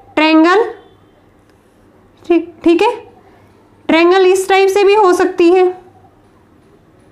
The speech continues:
और हमारी राइट एंगल ट्रायंगल भी हो सकती है। ये क्या है? हमारी डिफरेंट शेप है।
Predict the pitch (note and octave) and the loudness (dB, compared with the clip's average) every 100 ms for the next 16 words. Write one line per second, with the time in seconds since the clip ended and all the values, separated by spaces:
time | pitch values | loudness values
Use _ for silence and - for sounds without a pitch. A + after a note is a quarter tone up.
0 | _ _ _ _ _ _ _ _ _ _ | _ _ _ _ _ _ _ _ _ _
1 | C4 D4+ F4 E4 F4 C#4 D4 D#4 F4 F4+ | -2 0 2 2 2 0 0 0 2 2
2 | G4 D#4+ C#4 B3+ B3 B3 F#4+ F#4+ - D#4 | 0 0 0 0 2 2 0 -2 -4 -2
3 | E4 A#3+ A3+ G#3 G3 G3+ - _ _ _ | -2 -4 -6 -10 -10 -12 -16 _ _ _
4 | _ _ _ _ _ _ _ _ _ _ | _ _ _ _ _ _ _ _ _ _
5 | _ _ _ _ _ _ - - B3+ E4+ | _ _ _ _ _ _ -20 -6 0 0
6 | F4+ G4+ A#4 A4+ A4 F#4 G4+ F4+ B3+ D#4+ | 0 0 0 0 0 2 0 0 0 -2
7 | E4+ F#4+ G#4 G#4+ - - C4 G#3+ G#3 | -2 0 2 0 -2 -2 -2 -2 -6